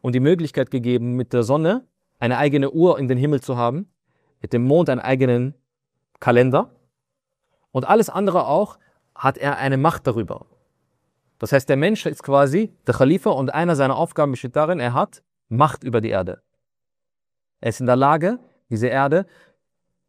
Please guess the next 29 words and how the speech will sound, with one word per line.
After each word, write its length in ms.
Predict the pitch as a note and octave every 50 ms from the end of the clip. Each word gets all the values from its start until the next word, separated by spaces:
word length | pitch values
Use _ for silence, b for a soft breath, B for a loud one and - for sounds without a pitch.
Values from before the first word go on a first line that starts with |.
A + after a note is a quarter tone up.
| _ _ _ _ _ _ _ _ _ _ -
zu 120 | - A#2+
verändern. 480 | - C#3+ A#2 C#3 C#3 B2+ G#2+ F#2+ F2 - _ _ _ _ _ _ _ _ _ _ _ _ _
Und 440 | - A#2 A#2+ B2+ B2 A#2 - - _ _ -
es 140 | B2 -
gibt 140 | - E3+ C3
eine 120 | D3+ C#3+ C3+
andere 240 | E3 G3+ F#3 D3
Ayah, 280 | C3 D3 F3 E3+ C#3 - -
Allah 240 | C#3 C3+ D3 D#3 D3
sagt, 180 | D#3+ E3 C3+
وَاسْتَعْمَرَكُمْ 720 | C3 B2+ - - D3+ B2+ C3 C#3+ D#3+ E3 D#3 - C3+ B2+ A2+
فِيهَا. 360 | - C#3 C3 A2+ G#2+ F2+ F2 _ _ _ _ _ _ _ _ _ _ _ _ _ _ _ _ -
Allah 240 | A2 A2 B2+ D#3 D#3
hat 140 | C#3+ D3 -
euch 180 | D3 D#3 D#3+ D#3+
Isti'mar 540 | C#3 - - D#3+ A2 A#2+ C3 C#3 D3+ D3+
in 120 | D3 C3+ B2+
dieser, 280 | C3 B2 B2+ B2+ -
auf 120 | B2+ B2 -
dieser 200 | - B2+ C3 C3
Erde 160 | B2 A#2 B2
gegeben. 260 | A#2+ A#2 A#2 A2 A2
Er 100 | A#2 A#2+
hat 140 | C#3 D#3 E3
euch 100 | D3 -
gesagt, 320 | - C3 A#2+ C#3 D3+ C#3 b b b b b
kultiviert 560 | - D#3+ D3 C3 D3 D3 C3 D#3 G3 E3 -
diese 180 | D#3 C3+ A#2+ B2
Erde. 340 | A2+ A2 G#2 G2 G2 -